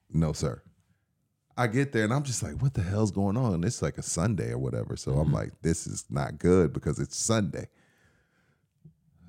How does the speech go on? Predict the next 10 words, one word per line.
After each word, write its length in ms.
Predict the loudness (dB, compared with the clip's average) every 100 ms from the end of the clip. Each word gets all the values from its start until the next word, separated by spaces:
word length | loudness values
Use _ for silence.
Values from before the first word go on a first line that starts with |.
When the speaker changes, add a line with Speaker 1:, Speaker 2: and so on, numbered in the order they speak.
| -20 -8
Speaker 1:
Start 360 | 0 4 4
calling 340 | 8 8 10 8
around. 600 | 8 8 8 8 6 4 -4 -16 -14 2
Nope. 500 | 8 8 8 4 -2 -8 _ _ _ _ _ 0
Um, 580 | 4 4 2 2 -4 -8 _ _ _ _ _ _ -6
they're 260 | 4 6 6
going 260 | 4 2
to 120 | 2
have 240 | 0 0 -2
to, 200 | -6